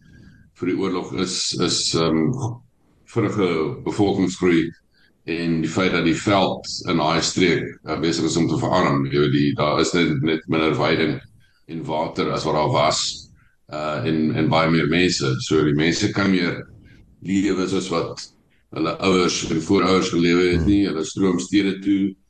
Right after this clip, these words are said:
Daar is nie formele werk vir hulle nie. Ehm, so daar, daar's 'n geweldige probleem van armoede en om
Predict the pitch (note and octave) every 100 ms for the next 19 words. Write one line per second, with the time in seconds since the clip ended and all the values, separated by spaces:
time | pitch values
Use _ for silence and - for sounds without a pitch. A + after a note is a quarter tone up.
0 | _ _ _ - D#2 F2+ F2+ F#2+ F#2 F2
1 | F2 F2+ D#2+ F2 F2+ G2 F2+ F2 F2 E2+
2 | F2 F2 E2+ _ _ _ _ _ D#2 D2+
3 | D#2 D#2 D#2+ D#2 D#2 D2 D2 E2+ E2 E2
4 | E2 D#2+ F2+ - E2 F2 F2+ - E2+ E2+
5 | E2+ F2+ D#2 - F#2 F#2 F2 F2 E2+ D#2+
6 | D#2+ D2+ C#2+ B1+ - D2 D2 C#2+